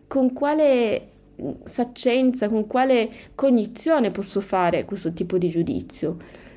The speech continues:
E abituarsi, purtroppo no-, non è una, mm, cattiva predisposizione dell'essere umano, è che siamo abituati a giudicare per una difesa personale. Noi giudichiamo il mondo,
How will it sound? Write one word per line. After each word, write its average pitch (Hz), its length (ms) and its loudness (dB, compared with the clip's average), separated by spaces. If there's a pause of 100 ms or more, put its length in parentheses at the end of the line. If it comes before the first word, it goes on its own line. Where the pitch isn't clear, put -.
(600)
E 330 240 2
abituarsi, 285 1120 0 (760)
purtroppo 202 580 -2
no-, 180 300 0
non 196 220 0
è 175 140 0
una, 175 360 0
mm, - 840 -14 (180)
cattiva 208 420 0
predisposizione 185 960 -2
dell'essere 185 520 2
umano, 170 340 0
è 185 40 0
che 220 120 -4
siamo 233 200 0
abituati 185 540 0
a 180 40 4
giudicare 185 640 0
per 190 220 0
una 180 180 2
difesa 165 560 -2
personale. 170 760 -4 (340)
Noi 220 140 2
giudichiamo 190 480 0
il 208 80 0
mondo, 190 640 2